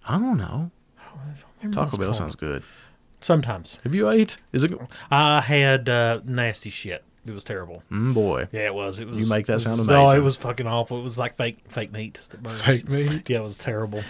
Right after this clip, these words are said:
Speaker 2: was
Speaker 1: So
Speaker 2: an
Speaker 1: anyway.
Speaker 2: awful experience. A zero stars. Do not recommend.
Speaker 1: So you're going to Down for Dennis?
Speaker 2: Uh, possibly.
Speaker 1: Okay.
Speaker 2: It
Speaker 1: That's
Speaker 2: depends
Speaker 1: super
Speaker 2: how that
Speaker 1: cool.
Speaker 2: weekend rolls, but, uh, at this moment, I am going.
Speaker 1: So you're not sailing, but I'm sure if anybody wants to give
Speaker 2: Yeah,
Speaker 1: you
Speaker 2: if
Speaker 1: a
Speaker 2: anybody,
Speaker 1: order,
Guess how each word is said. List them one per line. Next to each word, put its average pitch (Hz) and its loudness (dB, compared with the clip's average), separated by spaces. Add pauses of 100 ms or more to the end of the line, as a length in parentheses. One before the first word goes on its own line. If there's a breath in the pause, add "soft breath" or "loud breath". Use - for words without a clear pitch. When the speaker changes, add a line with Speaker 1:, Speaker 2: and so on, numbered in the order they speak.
Speaker 2:
was 113 -8
Speaker 1:
So 135 6
Speaker 2:
an 139 8
Speaker 1:
anyway. 131 8
Speaker 2:
awful 151 10
experience. 139 -2
A 123 -2
zero 127 2
stars. 131 -2
Do 117 -4
not 104 -8
recommend. 139 -4 (520 loud breath)
Speaker 1:
So 110 4 (100)
you're 117 4
going 135 4
to 127 2
Down 117 4
for 117 -2
Dennis? 165 -2 (400 loud breath)
Speaker 2:
Uh, 135 4
possibly. 113 2 (160)
Speaker 1:
Okay. 175 6
Speaker 2:
It - 0
Speaker 1:
That's 175 2
Speaker 2:
depends 151 8
Speaker 1:
super 151 6
Speaker 2:
how 185 12
that 175 10
Speaker 1:
cool. 143 4
Speaker 2:
weekend 156 4
rolls, 156 0 (320 loud breath)
but, 117 2
uh, 110 0 (360)
at 147 2
this 170 2
moment, 143 6
I 110 0
am 107 -4
going. 95 -10 (260)
Speaker 1:
So - 4
you're 123 6
not 127 6
sailing, 117 6
but 104 2
I'm 104 0
sure 113 2
if 101 0
anybody 104 0
wants 104 -2
to 110 -6
give 107 0
Speaker 2:
Yeah, 104 2
Speaker 1:
you 107 4
Speaker 2:
if - 4
Speaker 1:
a 147 6
Speaker 2:
anybody, 156 6
Speaker 1:
order, 104 2